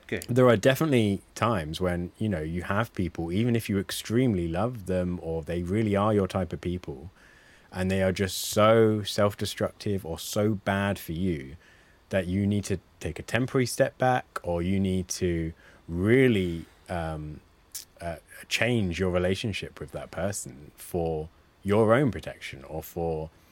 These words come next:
Speaker 2: your, the well-being of your, your family. But making those decisions personally on a case-by-case basis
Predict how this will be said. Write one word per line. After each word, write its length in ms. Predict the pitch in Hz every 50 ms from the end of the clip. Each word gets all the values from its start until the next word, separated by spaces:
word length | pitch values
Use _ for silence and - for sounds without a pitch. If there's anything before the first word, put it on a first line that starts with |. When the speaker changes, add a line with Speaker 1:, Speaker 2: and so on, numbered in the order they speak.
| - - _ _ _ - -
Speaker 2:
your, 280 | - 90 90 85 85 80
the 100 | 78 90
well-being 480 | 82 90 92 92 87 92 92 90 92 90
of 160 | 92 90 82
your, 240 | 90 87 82 82 76 - _
your 160 | - 90 85
family. 640 | 85 - 92 98 117 127 107 85 - - - 67 - _ - - - _ - - _ -
But 420 | 95 90 90 104 104 98 92 - - _ _ _ _ -
making 420 | 107 104 107 117 120 - - 117 104
those 220 | 98 95 92 87
decisions 600 | - - 90 - - 101 87 87 87 82 80 -
personally 720 | - - - - 190 117 117 - - - 80 143 - -
on 140 | - 85 85
a 60 | 85
case-by-case 840 | 80 - - 90 85 - - - 80 82 - - 82 78 76 - - _
basis 680 | - 104 117 120 113 - - 71 69 - - - -